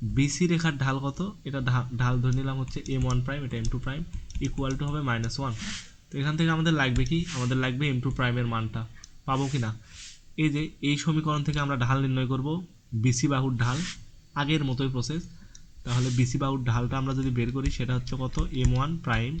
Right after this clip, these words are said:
equal to হবে three by four। এটা যদি three by four হয়, তাহলে এই রেখার উপরে লম্বর ঢাল কত হবে? সেটা হবে মাইনাস ফোর বাই থ্রি। তার মানে এই এম টু প্রাইমের মান কত আসবে?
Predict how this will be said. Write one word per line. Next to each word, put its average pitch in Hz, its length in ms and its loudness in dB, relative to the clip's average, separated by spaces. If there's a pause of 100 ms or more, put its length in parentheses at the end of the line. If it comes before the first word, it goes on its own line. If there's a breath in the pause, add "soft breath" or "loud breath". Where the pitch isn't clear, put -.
(140)
equal 120 300 -2
to 127 120 -2
হবে 139 200 0 (580)
three 127 240 4
by 123 180 2 (120)
four। 156 200 2 (1800)
এটা 156 140 2
যদি 170 160 6
three 127 260 4
by 123 180 4
four 139 140 2
হয়, 170 240 2 (120)
তাহলে 127 360 2 (1000 loud breath)
এই 147 140 4
রেখার 143 320 4
উপরে 156 220 2
লম্বর 135 360 2
ঢাল 127 200 4
কত 135 220 -4
হবে? 151 200 0
সেটা 139 220 0
হবে 139 220 2
মাইনাস 123 480 2
ফোর 127 220 0
বাই 147 180 0
থ্রি। 104 240 -2 (560)
তার 123 140 -2
মানে 139 320 -2 (160)
এই 123 140 0 (160)
এম 139 180 -2
টু 156 220 0
প্রাইমের 131 320 0
মান 127 160 0 (100)
কত 135 160 -2
আসবে? 131 320 -2